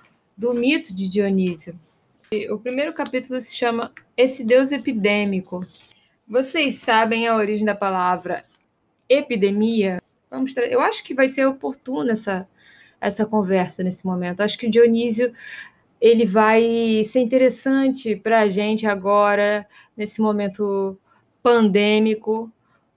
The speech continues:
por ser o deus epidêmico. A palavra epidemia surgiu de um termo técnico quando se trata dos deuses. As epidemias, elas são,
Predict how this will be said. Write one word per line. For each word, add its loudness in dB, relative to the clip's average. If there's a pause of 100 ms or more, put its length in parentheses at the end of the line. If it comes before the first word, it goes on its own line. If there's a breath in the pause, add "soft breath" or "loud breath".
(180)
por 2
ser 0
o -6
deus 0
epidêmico. -8 (920 loud breath)
A 2
palavra 4
epidemia -6 (320)
surgiu -6 (420)
de -2
um -2
termo 0
técnico 2
quando -4
se -14
trata -2
dos -6
deuses. -2 (260)
As -4
epidemias, 0
elas 0
são, -4